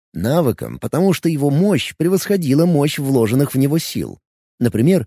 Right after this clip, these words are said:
небольшие сгустки энергии, выпущенные Алексом из врат, никак не могли навредить шару кристаллоидов сами по себе. Максимум слегка побеспокоить парочку окружающих существ,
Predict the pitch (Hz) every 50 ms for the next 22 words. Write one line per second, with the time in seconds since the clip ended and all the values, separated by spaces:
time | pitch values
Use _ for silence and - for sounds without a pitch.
0 | _ _ _ - 135 147 147 143 135 127 - 160 151 135 110 110 127 139 - -
1 | - - 90 120 160 208 220 - 92 85 85 80 80 101 147 180 - - 110 -
2 | - 131 131 143 143 - - 120 107 101 101 - - 104 101 101 87 90 - 180
3 | 190 180 - - _ _ _ _ - 165 196 208 165 - - 92 76 - 110 117
4 | 113 117 113 113 113 113 117 107 107 117 98 113 127 101 - - - 175 151 120
5 | 117 113 - 139 131 - - 90 101 127 170 180 175 180 190 165 - - - 160
6 | 143 135 131 120 - 123 - - 98 71 67 - - _ _ _ _ _ - 143
7 | 175 185 185 170 139 - - 139 135 147 147 139 - - 160 170 156 - - -
8 | 185 185 156 - _ 165 160 175 180 - - - 180 147 - - 113 92 82 85
9 | 87 - - - - 185 190 175 165 - - - 170 160 - 156 160 117 107 139
10 | 135 127 - - 139 120 - - 117 101 - - - 87 65 65 - - - -
11 | -